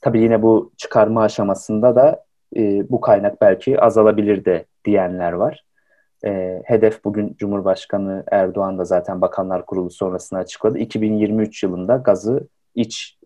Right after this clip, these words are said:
piyasada, yani, e, Türkiye'de kullanılacak şekilde, e, çıkartmak, kullanıma sunmak. Tabii daha sonrasında ihracı noktasında herhalde şu anda bir düşünce yok diye düşünüyorum.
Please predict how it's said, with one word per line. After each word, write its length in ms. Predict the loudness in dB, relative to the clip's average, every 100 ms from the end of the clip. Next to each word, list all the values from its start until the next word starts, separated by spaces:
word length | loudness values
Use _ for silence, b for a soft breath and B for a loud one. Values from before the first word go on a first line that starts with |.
| -18
piyasada, 500 | -4 0 0 -2 -2
yani, 440 | 0 0 0 -6 -10 _ _ _ _ _ -10
e, 180 | -10
Türkiye'de 520 | -4 -4 0 0 0 -2
kullanılacak 560 | 2 2 2 0 0
şekilde, 640 | 0 -4 -6 -4 -2 -4 -6 _ -6
e, 300 | -4 -4 -8
çıkartmak, 840 | -10 -2 -2 -2 -6 -8 -10 -14
kullanıma 440 | -8 -2 -2 -4 -10
sunmak. 600 | -8 -8 -6 -10 -12 _ _ _ _ _
Tabii 360 | -2 0 -2 -4 _ _ _ _ 0
daha 160 | 0
sonrasında 480 | 0 -4 -6 -4 -2
ihracı 500 | -2 0 2 2 0
noktasında 640 | -6 -4 -6 -2 0 0
herhalde 380 | 2 2 4 0
şu 160 | -2 -2
anda 280 | 0 0
bir 220 | 0 -2 -4 _ _ _ _ _ _ _ -8
düşünce 440 | -8 -6 -6 0 2
yok 360 | 4 2 0
diye 200 | -2 -2
düşünüyorum. 560 | -6 -10 -6 -4 -6